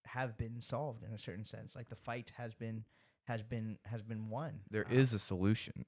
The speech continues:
Speaker 1: Yes, there is
Speaker 2: There
Speaker 1: a
Speaker 2: is a
Speaker 1: solution.
Speaker 2: solution to the condition that you're in,
Speaker 1: Yeah.
Speaker 2: especially for you as an individual.
Speaker 1: Right.
Speaker 2: Um, and I think Christianity doesn't promise that in your lifetime all ills will be righted in
Speaker 1: Right.
Speaker 2: society,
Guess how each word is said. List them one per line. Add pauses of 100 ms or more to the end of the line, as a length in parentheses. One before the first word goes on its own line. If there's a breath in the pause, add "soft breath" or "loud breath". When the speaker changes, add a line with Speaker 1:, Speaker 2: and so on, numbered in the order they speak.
Speaker 1:
Yes,
there
is
Speaker 2:
There
Speaker 1:
a
Speaker 2:
is
a
Speaker 1:
solution.
Speaker 2:
solution
to
the
condition
that
you're
in,
Speaker 1:
Yeah. (100)
Speaker 2:
especially
for
you
as
an
individual.
Speaker 1:
Right. (140)
Speaker 2:
Um, (340)
and (260)
I
think
Christianity (640)
doesn't
promise
that (880)
in
your
lifetime
all
ills
will
be
righted
in
Speaker 1:
Right.
Speaker 2:
society,